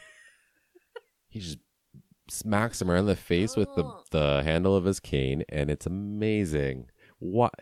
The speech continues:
Speaker 2: it was real shock for sure. Santa shouldn't be going around beating people up.
Speaker 1: <laughs>
Speaker 2: It's a real surprise.
Speaker 1: Eh.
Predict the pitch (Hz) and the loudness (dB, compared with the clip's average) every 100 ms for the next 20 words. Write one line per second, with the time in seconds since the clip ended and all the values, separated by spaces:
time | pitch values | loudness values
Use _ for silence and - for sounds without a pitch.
0 | - 101 95 85 120 156 85 - - 127 | 0 4 4 2 0 0 -2 -4 0 2
1 | - - - 85 - 139 120 87 - 143 | 2 -4 -6 -6 -2 0 2 0 -2 -4
2 | 180 226 - - 156 143 123 127 120 110 | 0 -2 -2 -4 -2 -2 0 0 2 2
3 | 110 101 98 90 95 98 - 78 67 64 | 0 -2 -4 -4 -4 -4 -2 -2 -2 -4
4 | - - _ _ _ _ _ _ _ _ | -10 -20 _ _ _ _ _ _ _ _
5 | - 508 _ 440 480 _ 440 440 _ - | -10 -10 _ -6 -6 _ -8 -8 _ -14
6 | - 110 113 123 - - 90 73 64 - | -6 -4 -2 -2 -2 -2 0 0 -4 -4
7 | 269 | -4